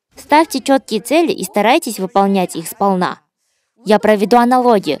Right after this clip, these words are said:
Представьте, что вы ходите в тренажёрный зал на протяжении трёх дней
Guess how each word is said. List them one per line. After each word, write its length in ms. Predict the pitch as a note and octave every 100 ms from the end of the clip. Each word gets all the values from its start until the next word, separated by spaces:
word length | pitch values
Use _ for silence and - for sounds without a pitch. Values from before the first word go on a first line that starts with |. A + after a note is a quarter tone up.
| -
Представьте, 520 | D4+ - A3 E3+ -
что 180 | - F#3
вы 120 | B3
ходите 380 | - C#4+ A#3+ A#3
в 40 |
тренажёрный 540 | - F#3+ F#3 G#3+ C4+ D4
зал 220 | G#3 F#3+
на 80 | F3+
протяжении 560 | E3+ - E3 A3 C4+
трёх 260 | A#3+ A3+ C4
дней 320 | G3+ D3 A2+